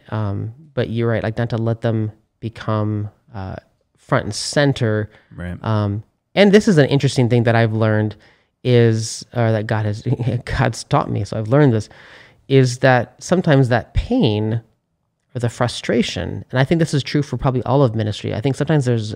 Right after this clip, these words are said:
Speaker 1: pain and frustration, and it's like the Lord is sitting next to you, and he's like,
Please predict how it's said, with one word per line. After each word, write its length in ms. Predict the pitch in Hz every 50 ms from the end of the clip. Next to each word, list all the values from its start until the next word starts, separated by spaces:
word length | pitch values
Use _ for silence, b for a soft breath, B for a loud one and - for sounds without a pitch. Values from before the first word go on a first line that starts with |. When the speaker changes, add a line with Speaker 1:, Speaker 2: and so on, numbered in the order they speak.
| - -
Speaker 1:
pain 280 | - - 156 165 175 175
and 140 | 175 165
frustration, 680 | - 160 156 - - - 127 120 117 - - 120 120 117 b b b b b b b b b b b -
and 180 | - 131 127 127
it's 160 | 120 - -
like 160 | 135 127 -
the 80 | 131 123
Lord 340 | 120 127 135 147 160 151
is 80 | 147 139
sitting 320 | - - 147 135 131 123 123
next 260 | 123 123 120 - - -
to 80 | -
you, 40 | 120
and 80 | 117 117
he's 120 | 113 -
like, 180 | 117 113 110